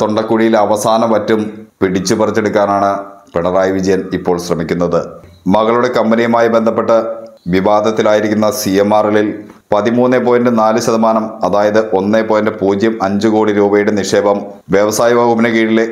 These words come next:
കെ എസ് ഐ ഡി സിക്കുണ്ട്. സി എം ആറിലും Exalogic തമ്മിലുള്ള പണമിടപാട് സംബന്ധിച്ച് കെ എസ് ഐ ഡി സി നൽകിയ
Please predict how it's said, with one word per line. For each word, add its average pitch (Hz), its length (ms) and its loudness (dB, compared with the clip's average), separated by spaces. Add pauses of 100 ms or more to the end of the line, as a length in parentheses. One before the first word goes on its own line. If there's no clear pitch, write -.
(100)
കെ 95 160 2
എസ് 95 160 0
ഐ - 80 -4
ഡി 101 120 0
സിക്കുണ്ട്. 92 340 0 (520)
സി 110 180 2
എം 123 140 2
ആറിലും 123 280 0
Exalogic 123 480 0 (100)
തമ്മിലുള്ള 120 340 0
പണമിടപാട് 117 560 2
സംബന്ധിച്ച് 113 320 0 (100)
കെ 104 140 2
എസ് 113 140 0
ഐ - 80 0
ഡി 113 140 0
സി 117 140 0
നൽകിയ 113 240 2